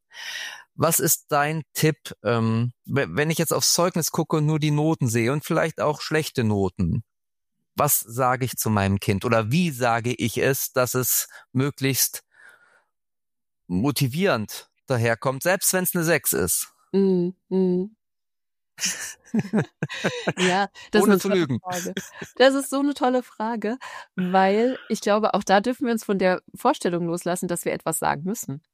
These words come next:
Speaker 2: Und da bin ich wieder bei meiner Einstiegsfrage von ganz am Anfang. Wir kennen das, glaube ich, noch aus unserer Kindheit. Wir st-, wir st-, wir strecken unseren Eltern eine Note hin und die sagen dann, „Super“, oder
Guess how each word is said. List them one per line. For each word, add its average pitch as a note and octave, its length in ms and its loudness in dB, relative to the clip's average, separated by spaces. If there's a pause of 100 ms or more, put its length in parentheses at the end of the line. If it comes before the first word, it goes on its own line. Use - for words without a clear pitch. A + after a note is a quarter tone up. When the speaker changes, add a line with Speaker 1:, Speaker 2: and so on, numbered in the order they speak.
(800)
Speaker 2:
Und G3+ 100 4
da A3 80 6
bin A3 140 0
ich A3 140 -8
wieder G#3 180 4
bei F#3 160 4
meiner D3 300 2
Einstiegsfrage E3 800 -4
von F3 160 -4
ganz E3 240 -6
am E3 100 -4
Anfang. G#3+ 420 -2 (220)
Wir A3 140 4
kennen D4+ 240 -2
das, A3 100 -6
glaube F3 200 0
ich, - 60 -10
noch F3+ 120 -2
aus E3+ 120 -2
unserer G3 280 -6
Kindheit. F3+ 460 -4
Wir G#3+ 140 0
st-, - 340 -12
wir G3+ 220 2
st-, - 140 -12 (540)
wir G#3 180 0
strecken G#3 360 -6
unseren G#3 260 -2
Eltern G#3+ 320 -2
eine F#3 80 0
Note G#3 260 0
hin C4 140 0 (600)
und G#3 140 2
die A3 60 4
sagen G3 320 6
dann, F#3+ 260 0 (180)
„Super“, D#3 360 2
oder C3+ 320 -2